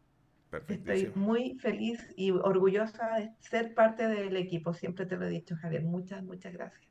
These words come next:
Speaker 1: Qué amable, Susi. Te lo agradezco bastante. Sí, yo,
Speaker 2: Ujú.
Speaker 1: yo siempre confié también en ti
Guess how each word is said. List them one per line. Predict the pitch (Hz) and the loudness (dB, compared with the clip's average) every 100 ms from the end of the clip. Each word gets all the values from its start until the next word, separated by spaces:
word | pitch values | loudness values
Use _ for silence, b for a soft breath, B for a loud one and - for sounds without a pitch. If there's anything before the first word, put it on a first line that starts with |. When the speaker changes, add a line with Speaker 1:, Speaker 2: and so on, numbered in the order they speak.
| _ _ _ - | _ _ _ -18
Speaker 1:
Qué | 123 | -14
amable, | 120 107 104 101 | -12 -10 -10 -12
Susi. | 104 98 98 - 95 | -14 -14 -14 -14 -12
Te | 107 | -8
lo | 110 | -8
agradezco | 110 110 104 - | -8 -10 -10 -12
bastante. | 110 - - 95 - - b b b _ | -14 -14 -16 -16 -18 -20 b b b _
Sí, | 131 139 120 | -4 -2 0
yo, | 220 | 0
Speaker 2:
Ujú. | 226 - | 0 -4
Speaker 1:
yo | 127 131 120 | -6 -4 -4
siempre | - 120 131 | -6 -8 -10
confié | 107 98 104 | -10 -10 -10
también | 107 104 104 | -8 -8 -8
en | 104 | -6
ti | 160 208 | -6 -6